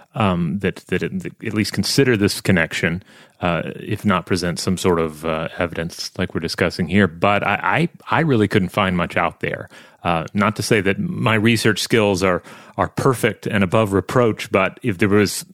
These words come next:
if there was something good out there, I missed it. Uh,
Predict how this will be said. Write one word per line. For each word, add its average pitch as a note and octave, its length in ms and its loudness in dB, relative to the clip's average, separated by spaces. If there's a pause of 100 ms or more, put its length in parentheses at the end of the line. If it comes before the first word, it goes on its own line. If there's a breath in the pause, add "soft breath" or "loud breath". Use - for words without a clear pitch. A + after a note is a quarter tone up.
(100)
if A2 100 -4
there A2 140 2
was G#2+ 100 0
something B2+ 300 4
good A#2 120 4
out G#2 160 2
there, G2 260 2
I G#2+ 180 2
missed G#2 340 0
it. E2+ 180 0 (380 soft breath)
Uh, F2+ 340 0